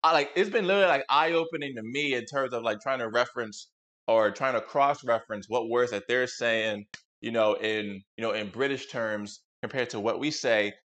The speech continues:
in, like, our English language. And it's just like, it's just like, "Oh, shoot. Like, okay, okay. I like, I like, I like the way that this is, um, I like the way that this is portrayed." I really do enjoy that. Yeah.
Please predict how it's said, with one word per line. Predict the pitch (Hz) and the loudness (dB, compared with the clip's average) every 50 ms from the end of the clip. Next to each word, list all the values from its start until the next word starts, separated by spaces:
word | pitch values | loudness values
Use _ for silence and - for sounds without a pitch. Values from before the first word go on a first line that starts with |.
| _ _ | _ _
in, | - 120 117 113 110 110 107 - _ _ - | -2 0 0 0 0 -2 -4 -10 _ _ 0
like, | - 117 110 113 | 2 2 2 2
our | 107 104 - - | 0 -2 0 0
English | 190 247 285 262 196 - - 139 | -2 -2 0 0 0 0 0 0
language. | 135 117 107 101 98 95 98 - - | -2 -2 -2 -2 -6 -8 -8 -6 -6
And | 131 127 | -4 -4
it's | 151 170 | -4 -4
just | 180 180 160 - - | -6 -8 -10 -6 -4
like, | 135 113 107 107 - - _ | -2 -2 -2 -2 -6 -10 _
it's | - 185 359 | -10 -10 -10
just | 294 247 - | -10 -10 -8
like, | 165 143 - | -8 -8 -6
"Oh, | - 208 359 359 359 | -8 -8 -8 -8 -10
shoot. | - - - 381 440 415 180 - - | -12 -8 -6 -4 -4 -4 -4 -6 -8
Like, | 311 320 - | -10 -10 -10
okay, | - 440 427 440 - 320 | -10 -10 -12 -8 -8 -8
okay. | 370 381 403 403 440 466 466 466 - 403 | -8 -6 -8 -8 -8 -10 -8 -8 -8 -8
I | 427 440 440 415 427 | -6 -6 -6 -4 -4
like, | 466 453 - - | -4 -4 -4 -6
I | 415 | -4
like, | 392 440 440 - - _ _ _ _ - | -2 -2 -2 -4 -6 _ _ _ _ -2
I | - | 2
like | 339 349 359 339 403 | 4 4 4 2 -2
the | 403 214 | -6 -4
way | 214 254 277 277 285 269 | 0 2 4 4 4 6
that | 262 254 254 - | 4 4 4 2
this | 254 269 269 - - | 0 -2 -2 -4 -4
is, | 254 240 240 233 226 202 196 | -2 0 0 0 0 0 4
um, | 226 226 220 214 220 214 202 185 175 160 - _ _ _ _ 233 | 6 6 6 6 6 4 0 -2 -6 -10 -14 _ _ _ _ -2
I | 277 | -2
like | 359 330 | 0 -2
the | 302 254 | -2 0
way | 254 254 240 | 2 2 2
that | 233 233 | 2 0
this | 233 226 220 - | -4 -8 -10 -10
is | 220 - - _ _ | -12 -14 -16 _ _
portrayed." | 208 202 196 - - - 180 220 311 339 240 127 92 85 - | -8 -8 -8 -8 -10 -8 -6 -6 -6 -6 -6 -6 -6 -8 -8
I | - 180 | -8 -8
really | 208 226 269 277 254 | -8 -8 -8 -8 -8
do | 202 226 208 208 | -8 -6 -6 -6
enjoy | 190 135 - 170 240 349 339 | -8 -6 -6 -4 -4 -4 -4
that. | 240 147 123 120 123 156 | -4 -4 -4 -4 -6 -6
Yeah. | 175 320 359 427 427 427 415 392 370 - - - 120 107 104 101 - | -6 -6 -4 -4 -6 -6 -4 -4 -4 -2 0 2 4 4 4 4 2